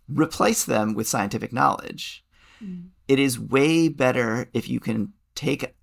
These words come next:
Speaker 1: a legendary creature and show that it is the result of the misinterpretation of a real creature that really exists and has just been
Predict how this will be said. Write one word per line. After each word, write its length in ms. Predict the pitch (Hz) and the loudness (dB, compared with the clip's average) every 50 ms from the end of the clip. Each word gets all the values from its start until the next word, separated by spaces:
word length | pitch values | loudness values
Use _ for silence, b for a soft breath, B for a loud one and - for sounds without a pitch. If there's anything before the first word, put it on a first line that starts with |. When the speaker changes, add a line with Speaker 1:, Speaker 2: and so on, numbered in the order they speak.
| _ - | _ -4
Speaker 1:
a 120 | 113 110 107 | -2 -2 0
legendary 600 | 117 110 113 127 135 143 135 117 120 113 107 101 | 0 0 0 2 2 2 0 2 2 0 0 0
creature 580 | - - - 170 160 - - 113 85 95 - - | -2 -2 -2 -2 -2 -2 -2 0 0 0 0 -2
and 140 | - 110 107 | -4 -4 -4
show 380 | - - - 139 127 120 117 110 | -2 0 0 2 4 4 2 2
that 160 | 95 117 113 | -2 -4 -4
it 100 | 113 113 | -4 -4
is 300 | 107 107 107 104 - - | -4 -4 -4 -4 -6 -8
the 120 | - 117 | -8 -6
result 540 | 101 110 110 110 120 - 113 110 107 104 - - - | -4 -4 -4 -4 -2 0 0 0 0 -2 -6 -8 -6
of 280 | - 107 107 107 101 | -4 -4 -4 -4 -4
the 120 | 98 104 107 | -4 -4 -2
misinterpretation 920 | 110 107 117 135 151 - - - 131 120 120 113 123 117 98 104 107 98 | -2 -2 0 -2 -2 -4 -4 -4 -6 -4 -4 -4 -4 -4 -4 -4 -6 -6
of 60 | 92 | -6
a 60 | 95 | -4
real 220 | 98 135 175 196 | -2 0 0 0
creature 340 | 190 - 156 143 - 131 120 | 0 0 0 0 0 -2 -2
that 120 | 104 80 - | -2 -2 -2
really 220 | 147 170 175 165 | 0 2 2 2
exists 360 | 139 120 113 113 113 107 - | 0 0 -2 -2 -4 -4 -4
and 120 | - 104 104 | -4 -4 -4
has 140 | 101 - | -4 -4
just 260 | - - 113 - - - | -4 -4 -4 -6 -4 -4
been 340 | 113 110 107 101 101 104 | -2 -2 -2 -2 -4 -6